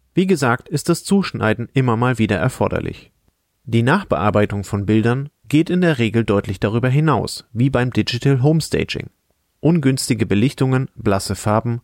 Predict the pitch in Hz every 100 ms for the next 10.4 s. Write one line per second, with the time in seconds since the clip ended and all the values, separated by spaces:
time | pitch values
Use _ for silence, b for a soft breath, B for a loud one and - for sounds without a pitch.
0 | _ _ _ - 175 160 - 156 156 147
1 | 151 - _ - - - 104 110 - 117
2 | - - 156 147 156 b b _ 175 170
3 | - 110 - 127 123 127 143 135 139 -
4 | 165 160 - 107 117 139 123 - 85 -
5 | 95 _ _ _ _ _ _ _ _ _
6 | 113 104 - 117 135 131 143 156 - 180
7 | 180 - 113 165 180 180 185 127 113 123
8 | 143 123 104 107 - 110 - 139 - 113
9 | 104 - - _ _ _ _ _ 113 123
10 | 190 147 147 -